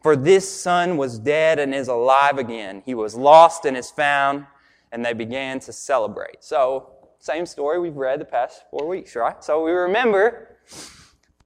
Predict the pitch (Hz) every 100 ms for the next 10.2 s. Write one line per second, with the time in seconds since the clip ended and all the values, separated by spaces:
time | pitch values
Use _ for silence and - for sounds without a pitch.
0 | - 165 220 208 202 165 151 190 180 156
1 | 165 - 190 190 - 170 - - 202 175
2 | 139 117 127 131 - 170 - 151 123 110
3 | 143 107 165 143 147 139 - 190 185 180
4 | 170 156 - - 185 139 113 - - -
5 | - 156 151 - 220 208 220 170 170 175
6 | 185 160 160 - 240 247 247 233 202 185
7 | 156 - 185 180 190 175 - 202 220 -
8 | - 180 185 180 180 185 175 151 147 208
9 | 208 190 147 143 170 190 165 135 127 113
10 | 107 98